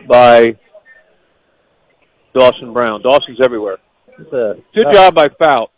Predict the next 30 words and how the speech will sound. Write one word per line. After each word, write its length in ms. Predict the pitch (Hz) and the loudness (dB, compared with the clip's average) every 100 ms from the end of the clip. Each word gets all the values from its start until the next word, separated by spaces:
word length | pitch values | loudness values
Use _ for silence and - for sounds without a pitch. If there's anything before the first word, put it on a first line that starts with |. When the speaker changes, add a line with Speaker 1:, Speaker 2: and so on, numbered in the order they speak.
| _ _ _ | _ _ _
Speaker 2:
about 240 | 147 120 | -16 -16
a 40 | - | -14
forty-yard 480 | 151 147 151 143 | -12 -6 -6 -6
run, 300 | 135 151 151 | -8 -12 -12
and 100 | 135 | -18
he 100 | 127 | -14
got, 160 | 139 135 - | -8 -8 -10
uh, 200 | 117 110 | -12 -10
four 220 | - 170 127 | -6 -6 -2
yards 280 | 127 123 - | -2 -4 -8
on 120 | 120 | -18
the, 1200 | 107 101 _ - - _ _ _ _ _ _ - | -20 -20 _ -20 -20 _ _ _ _ _ _ -6
Speaker 1:
Yeah. 160 | 117 113 101 _ _ - | -2 -2 -4 _ _ -16
Speaker 2:
the 60 | |
gain 320 | 135 139 131 107 | -10 -10 -10 -14
there. 260 | 107 104 | -14 -14
But 100 | 104 | 0
Speaker 1:
That 140 | 156 - | 0 2
could 160 | 220 | 2
have, 100 | 196 | 2
he 160 | 123 196 | 0 -2
would 120 | 208 | 0
have 100 | 156 | 0
cut 220 | 170 165 | 0 0
that 200 | 147 139 | 0 0
up. 200 | 139 180 - | 0 -2 -4
He 140 | 135 | -16
might 180 | 131 127 | -14 -14
have 100 | 107 | -14
scored. 300 | - 131 - | -20 -18 -18